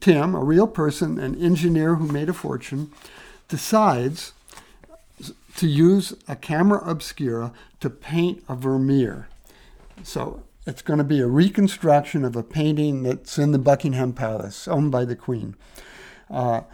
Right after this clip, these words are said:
so he constructs a set in a warehouse with a, a window admitting the,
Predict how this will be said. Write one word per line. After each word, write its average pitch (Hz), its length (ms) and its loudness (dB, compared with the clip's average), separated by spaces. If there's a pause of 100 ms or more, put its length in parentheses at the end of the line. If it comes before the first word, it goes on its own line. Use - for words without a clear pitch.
(240)
so 139 280 0
he 139 480 0 (180)
constructs - 880 0
a 143 100 -4
set - 840 2 (400)
in 147 140 -2
a 143 80 0
warehouse 139 680 -2
with 143 160 -2
a, 127 240 -2 (1000)
a 151 80 -10
window 131 800 2
admitting 147 580 -2
the, 131 260 -4